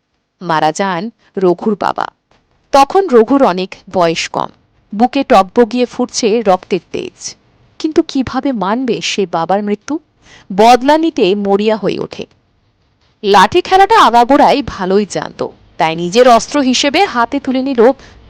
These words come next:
লাঠিকে। নিজেই তৈরি করে ফেলল লাঠিয়াল বাহিনী। না, প্রথমে রঘু কিন্তু ডাকাতি করত না। প্রথম কাজ ছিল নীলকর সাহেবদের অত্যাচারের বিরুদ্ধে রুখে দাঁড়ানো। শুধু নীলকর সাহেব নয়,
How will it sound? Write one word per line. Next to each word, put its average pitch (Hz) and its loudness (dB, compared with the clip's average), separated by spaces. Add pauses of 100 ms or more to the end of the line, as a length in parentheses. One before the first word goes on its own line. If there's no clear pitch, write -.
(120)
লাঠিকে। 160 -6 (720)
নিজেই 269 4
তৈরি 233 4
করে 202 2
ফেলল 185 0 (200)
লাঠিয়াল 233 0
বাহিনী। - -6 (520)
না, 156 -6 (400)
প্রথমে 339 2
রঘু 277 2
কিন্তু 302 -2 (340)
ডাকাতি 208 0
করত - -6
না। 196 -4 (420)
প্রথম 294 2
কাজ 226 2
ছিল 254 -2
নীলকর 202 0
সাহেবদের 226 -4
অত্যাচারের 185 -2
বিরুদ্ধে 196 -6 (360)
রুখে 233 0
দাঁড়ানো। 156 -4 (480)
শুধু 370 2
নীলকর 381 4
সাহেব 339 -2
নয়, 330 0